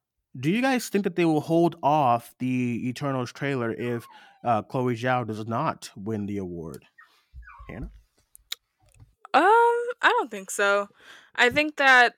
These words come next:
Speaker 2: they're just kind of waiting for the Oscars to see if she will win, because I think regardless, um, of if she wins or not, they're still gonna be able to put, like, Academy Award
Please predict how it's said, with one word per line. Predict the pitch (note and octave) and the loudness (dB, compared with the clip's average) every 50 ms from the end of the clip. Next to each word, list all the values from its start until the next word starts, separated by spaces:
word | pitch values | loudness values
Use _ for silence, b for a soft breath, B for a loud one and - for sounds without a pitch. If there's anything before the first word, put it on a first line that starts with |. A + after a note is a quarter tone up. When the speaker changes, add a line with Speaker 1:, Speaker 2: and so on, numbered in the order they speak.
| _ | _
Speaker 2:
they're | - A#3 A3+ A3+ | 2 2 2 2
just | A3+ A#3+ A3+ - | 0 -2 -6 -4
kind | - A#3+ G#3+ G#3 | -4 -4 -4 -4
of | G3+ G3 | -4 -6
waiting | F#3+ F3+ F3+ F3+ F3+ F#3 F#3+ | -6 -6 -6 -6 -6 -8 -10
for | - - G3 | -8 -8 -6
the | F#3 F#3 F3+ | -2 0 2
Oscars | F3 E3+ F#3 - - - F#3+ F#3 F#3+ - - | 2 2 2 0 -4 -4 -4 -4 -6 -8 -10
to | - G3+ F#3+ | -10 -10 -10
see | - - - G3+ G3 F#3+ - | -8 -8 -6 -6 -6 -6 -6
if | - F#3 F#3+ | -6 -8 -8
she | - - - B3 | -10 -12 -8 -4
will | B3+ B3+ B3+ | -2 -2 -2
win, | B3+ B3+ B3 B3 | -2 -2 -4 -4
because | A#3+ A3+ G#3+ A3+ G#3 G3+ | -4 -6 -6 -6 -6 -4
I | G3 F#3+ G3 F#3+ _ | -4 -4 -4 -6 _
think | - A#3 A#3+ - | -8 -6 -2 0
regardless, | G#3 F#3+ F#3 E3 E3+ F3 F3 F3+ F3 E3 E3+ F3 F3+ - - - - - - | 0 2 4 4 2 2 2 0 0 0 0 -2 -4 -6 -8 -8 -10 -6 -4
um, | F3+ F#3 F3+ F3+ F3 F3 E3+ E3+ E3+ F3 F#3 F#3 _ _ _ _ _ _ _ _ _ _ - | -2 0 0 0 0 0 -2 -4 -8 -12 -14 -18 _ _ _ _ _ _ _ _ _ _ 0
of | F#3+ F#3+ F#3 F3+ F3 E3+ - | 2 4 4 4 2 2 -2
if | F#3 F3 | -4 -4
she | - - F#3 | -4 -4 -4
wins | F3+ F3 F3+ F3+ | -4 -4 -4 -4
or | F3+ F3 | -4 -2
not, | F3 E3+ F3 F3 F3 B B B B B B B _ - | 0 2 2 2 0 B B B B B B B _ 2
they're | G3+ F#3+ | 4 4
still | G3 - - A3+ G#3+ | 4 4 4 4 4
gonna | G#3 G3 F#3 | 4 2 2
be | F#3 F#3 F#3 | 2 2 4
able | F#3 F3+ | 4 2
to | E3+ | 0
put, | - - G3 F3+ - | 0 -2 -2 0 2
like, | F3 F3+ F3 | 2 0 0
Academy | F#3 - - G#3 F#3 F3+ F3+ F#3 F3+ | -2 -2 2 4 6 6 6 2 0
Award | F3+ F#3 F#3 F3+ F3+ F3+ F3+ F3+ F3+ F3+ | -2 0 2 4 4 4 4 2 0 -6